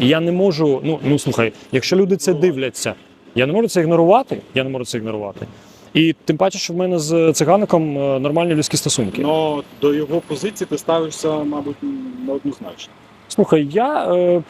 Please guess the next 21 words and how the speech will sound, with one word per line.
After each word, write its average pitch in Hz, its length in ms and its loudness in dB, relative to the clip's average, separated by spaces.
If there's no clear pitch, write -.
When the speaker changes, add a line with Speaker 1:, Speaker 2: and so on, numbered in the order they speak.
Speaker 1:
приблизно, 190 920 2
знаєш, 185 280 0
як 143 80 -6
тобі 127 140 0
сказати, 120 420 0
я 196 140 6
приблизно 202 480 2
розумію, 180 800 2
як 170 180 4
контент-мейкери, 160 840 2
е, 123 60 2
все 156 200 4
це 165 120 4
роблять. 104 340 2
Я 170 60 6
знаю, 208 160 2
що - 120 0
у 156 40 4
кожного 190 260 4
своя 165 180 2
технологія. 104 560 -2